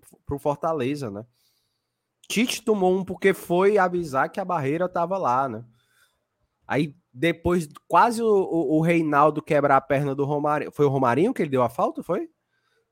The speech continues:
Não lembro, eu acho que foi o Romarinho. Quase quebra a-, Dudu, foi do Dudu, foi do Dudu. Depois o Reinaldo tomou um, um amarelo, velho. Ceballos também tomou um amarelo muito bobo, que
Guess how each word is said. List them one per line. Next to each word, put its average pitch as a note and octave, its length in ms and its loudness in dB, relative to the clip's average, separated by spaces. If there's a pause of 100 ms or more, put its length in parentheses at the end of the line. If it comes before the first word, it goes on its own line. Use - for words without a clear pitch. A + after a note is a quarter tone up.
(120)
Não D3 160 -2
lembro, A#2 320 -2
eu A#2+ 40 2
acho B2 120 -4
que - 60 -20
foi D3 100 -2
o - 20 -8
Romarinho. C3+ 480 -4
Quase F#3 320 2
quebra G3+ 260 -2
a-, D3+ 480 0
Dudu, E3 380 2
foi C#3 160 -2
do D3 100 0
Dudu, D3+ 320 -2
foi - 140 -10
do B2 120 -6
Dudu. B2+ 340 -8 (1080)
Depois D#3+ 500 0
o F#3+ 60 2
Reinaldo E3+ 440 4
tomou E3 580 -4
um, D3 400 -6
um D3 60 -2
amarelo, D3+ 600 0
velho. F2+ 220 -18 (640)
Ceballos F#3 480 0
também G3 260 -2
tomou G3 240 -2
um G3+ 40 2
amarelo G3 360 0
muito A3+ 300 -8
bobo, G#3 380 4
que G#3 400 -10